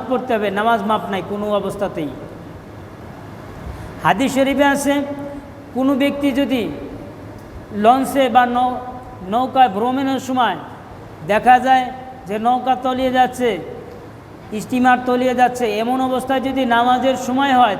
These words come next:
তারপরেও ওই সময় তার নামাজ আদায় করতে হবে। কোনো অবস্থাতেই নামাজ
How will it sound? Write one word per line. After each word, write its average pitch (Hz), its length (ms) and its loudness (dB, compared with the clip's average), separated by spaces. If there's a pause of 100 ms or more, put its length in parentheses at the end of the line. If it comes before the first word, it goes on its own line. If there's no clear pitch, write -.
তারপরেও 262 520 2
ওই 269 180 4
সময় 262 300 -2
তার 254 140 2
নামাজ 240 320 2
আদায় 220 280 2
করতে 202 240 -2
হবে। 175 220 4 (1200)
কোনো 247 340 8
অবস্থাতেই 254 560 0
নামাজ 247 380 2